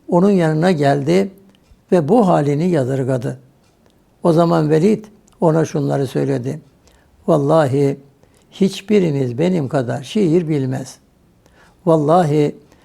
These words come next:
Muhammed'in söyledikleri şiire hiç benzemiyor." Evet.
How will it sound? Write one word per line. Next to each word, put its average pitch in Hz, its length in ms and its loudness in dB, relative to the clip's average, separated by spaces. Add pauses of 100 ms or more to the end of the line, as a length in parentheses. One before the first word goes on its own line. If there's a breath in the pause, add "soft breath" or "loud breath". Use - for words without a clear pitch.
(160 soft breath)
Muhammed'in 160 640 2
söyledikleri 151 960 -2 (280 loud breath)
şiire 185 640 0
hiç - 420 0
benzemiyor." 123 640 -2 (460)
Evet. 127 240 -10